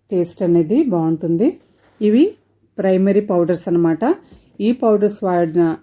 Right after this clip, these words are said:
ఏ కోడలైనా, ఏ కూతురైనా ఖచ్చితంగా ఆ ఫ్యామిలీని ఇంప్రెస్ చేయాల్సిందే. ఎందుకంటే,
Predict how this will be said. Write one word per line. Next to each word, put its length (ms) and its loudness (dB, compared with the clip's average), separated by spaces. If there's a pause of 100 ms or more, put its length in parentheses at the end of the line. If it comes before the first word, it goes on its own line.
(140)
ఏ 140 -2
కోడలైనా, 640 0
ఏ 240 2
కూతురైనా 580 -2
ఖచ్చితంగా 960 -4
ఆ 80 -4
ఫ్యామిలీని 640 0
ఇంప్రెస్ 440 -4
చేయాల్సిందే. 680 0 (640)
ఎందుకంటే, 640 -2